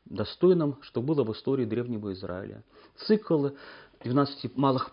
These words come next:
пророков начинается с книги пророка Осия, к которой мы сегодня и переходим.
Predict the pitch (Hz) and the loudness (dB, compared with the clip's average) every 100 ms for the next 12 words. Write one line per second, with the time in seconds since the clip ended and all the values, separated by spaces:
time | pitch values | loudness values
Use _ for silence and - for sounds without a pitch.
0 | - 123 139 196 160 - 135 - 147 143 | -6 -2 2 2 2 -2 -4 -2 0 2
1 | 135 - 127 120 - 135 135 107 110 107 | 0 -2 -2 -2 -2 2 4 4 0 0
2 | _ - 120 120 113 110 107 110 - 202 | _ -6 -2 -2 -2 -4 -4 -6 -4 0
3 | 180 156 - - - 117 143 127 120 123 | 0 0 -4 -8 -8 -4 0 0 -2 -4
4 | 127 123 117 110 - 131 120 107 101 - | -4 -2 -2 -4 -6 -10 -8 -8 -8 -6
5 | 85 87 | -6 -8